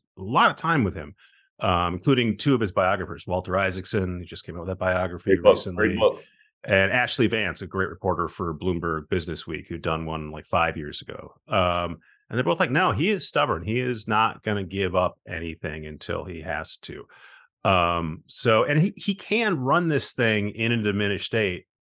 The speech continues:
Speaker 1: for a long time. If you're the world's richest man, you don't need Twitter to make a ton of money. You just need Twitter to not cost you billions of dollars.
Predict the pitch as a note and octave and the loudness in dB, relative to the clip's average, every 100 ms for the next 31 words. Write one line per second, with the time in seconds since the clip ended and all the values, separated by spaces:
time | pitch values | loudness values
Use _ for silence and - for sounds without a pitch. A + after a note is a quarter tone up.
0 | _ _ - A#2 F#2+ F2+ E2 G2+ E2+ D2+ | _ _ 2 4 4 2 -2 -2 -4 -4
1 | E2 G2 - G2+ F#2 G2 G2 F#2+ F2+ - | -12 -18 -6 -4 0 -2 -2 -4 -4 -6
2 | - F#2+ F#2+ F2+ E2 _ _ _ _ - | -4 -2 0 -2 -4 _ _ _ _ 0
3 | G#2+ A2 G#2+ G#2 A2+ G2 F2+ F2 F#2 E2+ | 2 4 0 0 2 2 0 -2 -2 -4
4 | - E2 E2 G2 E2 D#2+ D#2 - E2 - | -6 -4 0 0 0 -6 -10 -8 -8 -4
5 | E2+ D#2+ D#2 D2+ _ _ _ _ _ - | -4 -4 -6 -10 _ _ _ _ _ -12
6 | B2+ A2+ E2 - F#2+ F2 - G#2 E2 F#2 | 0 2 2 -2 0 0 0 -2 -2 -4
7 | F2+ G2 F#2 F#2+ F#2 F2 F2+ G#2+ B2 - | -2 0 -2 -4 -4 0 2 2 0 -6